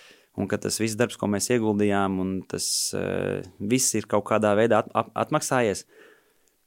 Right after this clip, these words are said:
<laughs> Bet tad, eh, ir tāds, tas in-, interesants, eh, es nezinu, kā to nosaukt, paradoks vai kas, ka tu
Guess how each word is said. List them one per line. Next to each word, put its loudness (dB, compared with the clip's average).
<laughs> 4
Bet 2
tad, 2
eh, 6
ir -2
tāds, -2
tas -10
in-, -4
interesants, -2
eh, -4
es -14
nezinu, -10
kā -10
to -8
nosaukt, -8
paradoks -2
vai -6
kas, -6
ka -8
tu -6